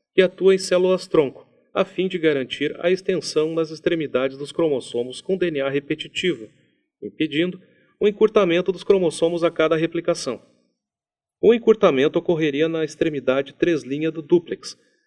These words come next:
já que seria impossível substituir o iniciador por inexistência de uma extremidade três linha para adição de nucleotídeos pela D N A polimerase.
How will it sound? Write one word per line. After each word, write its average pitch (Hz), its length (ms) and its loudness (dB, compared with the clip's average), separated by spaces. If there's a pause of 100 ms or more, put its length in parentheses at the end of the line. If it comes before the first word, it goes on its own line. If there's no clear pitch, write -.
já 110 180 0
que - 80 -14
seria 165 320 2
impossível 190 560 0
substituir 185 680 0
o 185 40 2
iniciador 147 600 2
por 185 200 0
inexistência 170 720 -2
de 156 120 -6
uma 180 120 -4
extremidade 135 640 -2
três 175 300 4
linha 147 320 -6 (320)
para 214 160 4
adição 185 420 0
de 170 120 0
nucleotídeos 165 760 -2
pela 175 300 2
D 180 160 0
N 151 140 -2
A 143 120 -2
polimerase. 170 800 -2